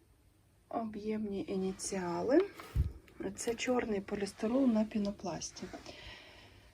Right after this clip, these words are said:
Тут полістирол в захисній плівці. І коли вона зніметься, напис буде дуже гарний, глянцевий.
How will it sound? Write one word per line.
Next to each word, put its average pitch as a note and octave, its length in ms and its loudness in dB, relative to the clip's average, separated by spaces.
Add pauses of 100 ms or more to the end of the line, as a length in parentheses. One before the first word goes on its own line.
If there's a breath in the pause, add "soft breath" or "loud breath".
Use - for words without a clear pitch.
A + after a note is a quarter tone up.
(340 loud breath)
Тут C#4+ 240 0
полістирол G3+ 680 2
в F#3+ 40 -6
захисній G#3 600 -4
плівці. G3 580 -4 (920)
І B3+ 120 -2
коли B3 320 -2
вона A3 320 -4
зніметься, D#4 640 2
напис B3+ 460 -4
буде A3 300 -2
дуже G#3+ 280 -4
гарний, G#3+ 520 -2
глянцевий. G3+ 880 -6